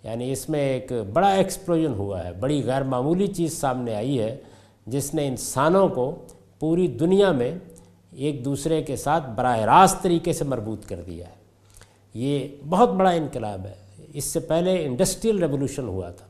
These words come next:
صنعتی انقلاب ہوا، اس نے دنیا کے تمدن پر، میل جول کے طریقوں پر، رہن سہن پر، معاشرت پر، بلکہ اس سے آگے بڑھ کر نظم ریاست پر بھی بڑے گہرے اثرات چھوڑے۔ اور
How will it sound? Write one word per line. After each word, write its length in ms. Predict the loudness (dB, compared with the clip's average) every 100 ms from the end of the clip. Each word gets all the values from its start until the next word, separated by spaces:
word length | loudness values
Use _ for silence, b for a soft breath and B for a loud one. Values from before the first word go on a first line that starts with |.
| -20
صنعتی 500 | -4 2 2 2 0
انقلاب 440 | 0 -2 -6 -6 -8
ہوا، 200 | -12 -14 -20 b b b -6
اس 240 | -4 0
نے 120 | 0
دنیا 360 | 2 2 0 0
کے 120 | -2
تمدن 560 | -6 -4 -4 -2 -2 -2
پر، 280 | -4 -6 -8 -14 -12
میل 240 | -2 0 0
جول 300 | 0 -4 -4
کے 120 | -6
طریقوں 500 | -4 -4 -2 -2 -2
پر، 180 | -2 -8 -10 -12 -4
رہن 260 | 0 0
سہن 400 | -2 -4 0 0 -2
پر، 200 | -6 -8 -10
معاشرت 680 | -4 -2 -2 -4 -6 -6 -8
پر، 200 | -10 -10 B B B
بلکہ 340 | -4 -4 -2 -2
اس 80 | -2
سے 200 | -4 -2
آگے 260 | 0 0
بڑھ 180 | 0 -2
کر 100 | -2
نظم 320 | -2 -2 0 0
ریاست 580 | 0 0 0 0 -2
پر 100 | -4
بھی 100 | -2
بڑے 240 | 0 0 -2 -2
گہرے 220 | -2 -2
اثرات 380 | -4 -8 -10 -14
چھوڑے۔ 240 | -16 -18 -20 _ b b b b b -8
اور 160 | -8